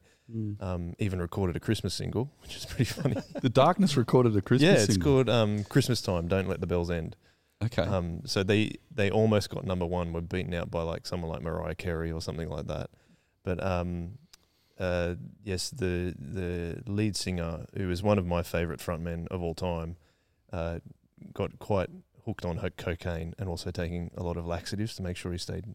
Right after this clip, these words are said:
Speaker 2: thin on stage. So eating really badly, taking a lot of cocaine, and then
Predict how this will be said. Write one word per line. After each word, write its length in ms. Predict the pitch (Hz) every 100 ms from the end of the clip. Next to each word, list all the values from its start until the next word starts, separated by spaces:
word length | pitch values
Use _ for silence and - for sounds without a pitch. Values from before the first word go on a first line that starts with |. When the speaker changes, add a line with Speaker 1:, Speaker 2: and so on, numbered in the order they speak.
| -
Speaker 2:
thin 180 | - 92
on 140 | 87
stage. 360 | - 87 123 -
So 120 | 95
eating 260 | 113 117 101
really 200 | 95 90
badly, 500 | 87 90 82 80 82 _ _ _ _ _ _ _ _ _ _ _ _ _ _ 160 -
taking 260 | 107 90
a 20 | 87
lot 140 | 90
of 80 | 85
cocaine, 560 | 95 90 92 87 85 - _
and 160 | 101 90
then 280 | 85 85